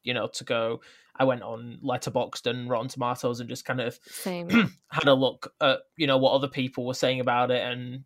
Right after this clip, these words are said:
Speaker 1: there, like you said, there are very good arguments for, on, you know, on both sides of the coin. And it, and like you said, it, I think it is definitely from, you know, a white person's perspective,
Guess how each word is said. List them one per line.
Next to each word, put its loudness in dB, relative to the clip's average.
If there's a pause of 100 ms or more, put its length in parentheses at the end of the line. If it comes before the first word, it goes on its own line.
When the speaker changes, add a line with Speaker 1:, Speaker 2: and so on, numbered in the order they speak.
(120)
Speaker 1:
there, 4
like 2
you -8
said, 2
there 4
are 10 (1400)
very 10
good 2
arguments 4
for, 2 (260)
on, 0
you -2
know, 4
on -4
both 4
sides 0
of -12
the -6
coin. 0
And -4
it, -8 (200)
and -4
like -4
you -8
said, 0 (300)
it, -2 (1500)
I 2
think 2
it -4
is 0
definitely -4 (280)
from, 2 (180)
you -4
know, 0 (260)
a 4
white -2
person's -4
perspective, -6